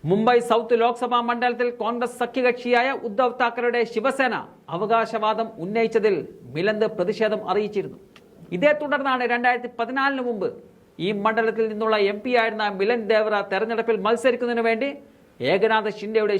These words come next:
ശിവസേനയിൽ ചേർന്നത്. എന്നാൽ അവിടെയും അടിതെറ്റിയിരിക്കുന്നു. അൻപത്തിയഞ്ച് വർഷമായി കോൺഗ്രസുമായി തനിക്കുണ്ടായിരുന്ന ബന്ധം അവസാനിപ്പിക്കുകയാണെന്നും ജീവിതത്തിലെ നിർണായക അധ്യായത്തിന്, ഏഹ്, അവസാനമായെന്നും രാജിവെച്ചുകൊണ്ട് അദ്ദേഹം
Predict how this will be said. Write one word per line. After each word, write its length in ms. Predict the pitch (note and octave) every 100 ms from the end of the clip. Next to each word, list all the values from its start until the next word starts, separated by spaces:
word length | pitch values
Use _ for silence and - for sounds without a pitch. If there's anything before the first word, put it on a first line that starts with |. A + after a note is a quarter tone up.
| G3
ശിവസേനയിൽ 480 | F3+ G#3+ G#3+ G3+ F#3
ചേർന്നത്. 320 | F3 F3 E3 - - - _ _ C3+
എന്നാൽ 180 | E3 E3+
അവിടെയും 340 | E3+ G3 F3+ D3 -
അടിതെറ്റിയിരിക്കുന്നു. 680 | D3+ D#3 E3 E3 D#3 C#3+ - - _ _ _ C#3
അൻപത്തിയഞ്ച് 500 | E3 G#3 G#3+ A3+ B3
വർഷമായി 500 | A#3 A#3 C4+ B3 G#3 F#3
കോൺഗ്രസുമായി 560 | G#3 A#3 A3+ A#3 G#3+ G#3+ G#3+
തനിക്കുണ്ടായിരുന്ന 600 | G#3+ A3+ A3+ A3 A3 G#3+ F#3+
ബന്ധം 300 | A3 A3+ G3 - - _ -
അവസാനിപ്പിക്കുകയാണെന്നും 1000 | C3+ F3+ A3+ A#3 A#3+ A3 A3+ G#3+ G#3 G#3 F3+ - - _ - B2+
ജീവിതത്തിലെ 500 | G3+ A3 A3+ A3 A3 G3+
നിർണായക 420 | G3+ A3+ A#3 A3 A3 -
അധ്യായത്തിന്, 600 | G#3 A#3+ A#3+ A#3 A#3 B3+ C#4 - _ _ E3+
ഏഹ്, 280 | E3+ E3 E3 E3 E3
അവസാനമായെന്നും 800 | G#3+ C4 C#4 D4+ C#4 B3+ A#3 D#3+ - - C#3+
രാജിവെച്ചുകൊണ്ട് 680 | F3+ A3 A#3 A3+ A3 G#3+ G3+ -
അദ്ദേഹം 240 | G3+ G3+